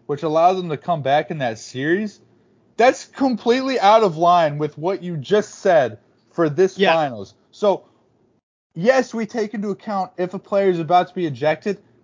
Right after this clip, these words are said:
Speaker 1: unless it's beneficial towards LeBron James, then we eject
Speaker 2: Yeah.
Speaker 1: that player. Then he's gone for
Speaker 2: Yeah.
Speaker 1: sure. So, which is
Speaker 2: Yeah.
Speaker 1: great. It's just, that was just great to see that the whole league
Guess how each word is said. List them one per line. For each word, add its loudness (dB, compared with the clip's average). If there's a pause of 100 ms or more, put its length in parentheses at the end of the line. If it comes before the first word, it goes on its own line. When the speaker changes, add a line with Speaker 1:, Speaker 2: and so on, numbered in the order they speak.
(160)
Speaker 1:
unless 0
it's 0
beneficial 2
towards -2 (200)
LeBron 0
James, -6
then 2
we 4
eject 0
Speaker 2:
Yeah. -6
Speaker 1:
that -20
player. -8 (120)
Then -2
he's -2
gone -2
for -8
Speaker 2:
Yeah. -10
Speaker 1:
sure. -16 (800)
So, -6
which -4
is -2
Speaker 2:
Yeah. 2
Speaker 1:
great. 0 (200)
It's -8
just, -8
that 6
was 0
just -8
great -2
to -12
see -8
that -6
the -4
whole -2
league -8